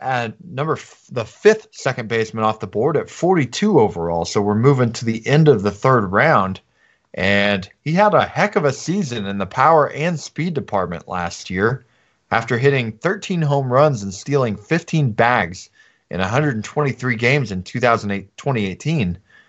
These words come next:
Hiura's power exploded last year, combining his triple A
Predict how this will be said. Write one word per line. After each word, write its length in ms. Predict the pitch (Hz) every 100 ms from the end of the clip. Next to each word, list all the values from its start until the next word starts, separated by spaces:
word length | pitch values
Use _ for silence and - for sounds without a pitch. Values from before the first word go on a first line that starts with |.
| _ - _
Hiura's 300 | - 202 143
power 460 | - - 180 156 104
exploded 760 | 104 - - 123 147 214 143
last 400 | 90 90 80 -
year, 240 | 76 65 - _ _ _ _
combining 580 | - 117 113 151 214 208
his 360 | 165 156 120 117
triple 460 | - 202 180 131
A 460 | 143 151 107 110